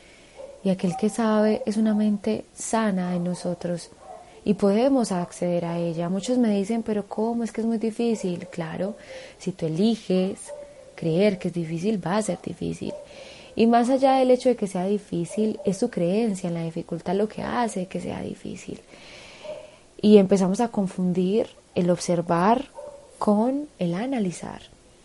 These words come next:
Y al ego le encanta analizar. Y el espíritu simplemente te pide que aceptes que estás incómodo y entregues esa incomodidad y seas honesto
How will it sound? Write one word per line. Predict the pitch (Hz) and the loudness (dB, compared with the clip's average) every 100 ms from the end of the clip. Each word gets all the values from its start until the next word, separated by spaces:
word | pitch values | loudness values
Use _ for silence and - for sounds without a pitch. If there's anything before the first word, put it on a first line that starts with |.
| - - - - - | -20 -20 -20 -20 -2
Y | 196 | 2
al | |
ego | 185 214 | 2 2
le | |
encanta | 220 170 - 220 214 185 | 0 -2 -2 2 2 0
analizar. | 185 170 160 156 160 165 - - - - - - - - - - - | -4 -6 -8 -10 -10 -10 -12 -20 -20 -20 -20 -20 -20 -20 -20 -20 -4
Y | 185 | 0
el | |
espíritu | 180 - 190 202 | 2 2 2 0
simplemente | 180 180 180 190 | -2 -2 -2 -2
te | 190 185 | -4 -6
pide | 180 175 | -4 -6
que | 180 180 | -6 -8
aceptes | 165 180 180 - 226 247 | -6 -8 -8 -8 -8 -8
que | - | -10
estás | 190 185 180 | -8 -6 -4
incómodo | 214 - 302 294 202 170 180 - - | -4 -4 -4 -2 -2 -4 -8 -16 -8
y | 185 | -6
entregues | 170 - 220 214 | -6 -4 -4 -2
esa | 180 180 | -4 -4
incomodidad | 175 185 175 175 175 175 | -6 -6 -6 -6 -6 -6
y | 175 | -4
seas | 180 190 202 | -6 -6 -4
honesto | 185 208 214 190 196 214 | -4 -2 -2 -4 -6 -6